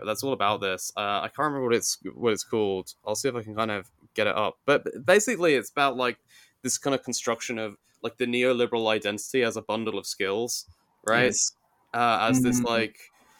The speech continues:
Speaker 1: this is, like, what your identity is, is
Speaker 3: As a LinkedIn account.
Speaker 1: just this ability to acquire,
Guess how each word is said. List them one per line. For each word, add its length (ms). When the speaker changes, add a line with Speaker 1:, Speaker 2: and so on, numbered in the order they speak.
Speaker 1:
this 160
is, 100
like, 200
what 260
your 220
identity 560
is, 500
is 240
Speaker 3:
As 40
a 40
LinkedIn 560
account. 400
Speaker 1:
just 140
this 120
ability 480
to 140
acquire, 460